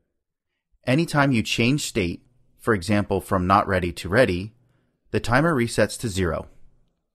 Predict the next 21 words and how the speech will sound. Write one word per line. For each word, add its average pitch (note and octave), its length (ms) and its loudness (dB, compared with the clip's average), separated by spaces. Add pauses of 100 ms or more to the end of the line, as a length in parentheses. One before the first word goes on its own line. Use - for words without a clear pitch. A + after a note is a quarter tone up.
(880)
When A2 200 0
you G2 120 2
are F2+ 80 0
done B2 260 6
using D3 300 0
Finesse, G2+ 580 -4 (360)
it G2+ 100 -2
is E2+ 120 -4
very G#2 280 2
important C3+ 440 0
that - 120 -4
you F#2+ 100 -4
do G#2 120 -2
not G#2+ 200 0
simply G#2+ 320 -2
close G#2+ 360 0
the D#3 80 -4
browser F#2+ 360 4
without E2+ 320 0
signing F#2 320 0
out. F2 240 0